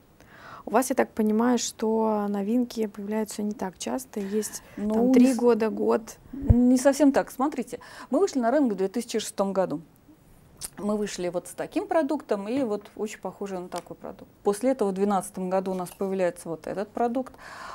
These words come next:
Speaker 2: а, в четырнадцатом году у нас появляется вот этот продукт. То есть после того, когда мы поняли, что да, есть интерес к нашему продукту, мы начали его развивать.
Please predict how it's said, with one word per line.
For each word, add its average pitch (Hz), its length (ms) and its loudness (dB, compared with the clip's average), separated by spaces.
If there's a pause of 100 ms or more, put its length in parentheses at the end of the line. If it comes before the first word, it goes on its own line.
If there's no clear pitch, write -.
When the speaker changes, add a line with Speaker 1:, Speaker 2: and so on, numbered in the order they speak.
(140)
Speaker 2:
а, 208 420 6
в 202 400 4
четырнадцатом 220 580 0
году 180 260 2
у 175 40 0
нас 170 160 -2
появляется 180 540 -2
вот 180 160 -8
этот 220 240 -2
продукт. 247 480 2 (260)
То - 100 2
есть 220 360 0
после 247 240 0
того, 233 220 4
когда 233 440 2
мы 226 220 0
поняли, 233 420 2
что 214 500 4
да, 208 360 4
есть 208 440 -2
интерес 240 420 -2
к - 80 -6
нашему 208 340 0
продукту, 190 560 -4
мы 254 160 4
начали 277 400 4
его 233 220 4
развивать. 202 540 -2